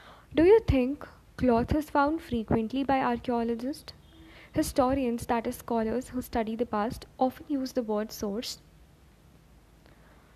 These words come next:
to refer information found from manuscripts, inscription,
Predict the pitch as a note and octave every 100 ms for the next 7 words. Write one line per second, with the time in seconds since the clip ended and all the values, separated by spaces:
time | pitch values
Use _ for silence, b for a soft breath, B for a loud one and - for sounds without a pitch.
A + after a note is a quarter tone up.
0 | - F4+ E4 C#4 F4 D#4 B3+ C4+ B3+ B3+
1 | - D4+ B3 A#3 A#3+ B3+ B3 A3 G3+ A3+
2 | - C#4+ E4+ - A#3 A3 G#3+ G#3 - D4
3 | F#4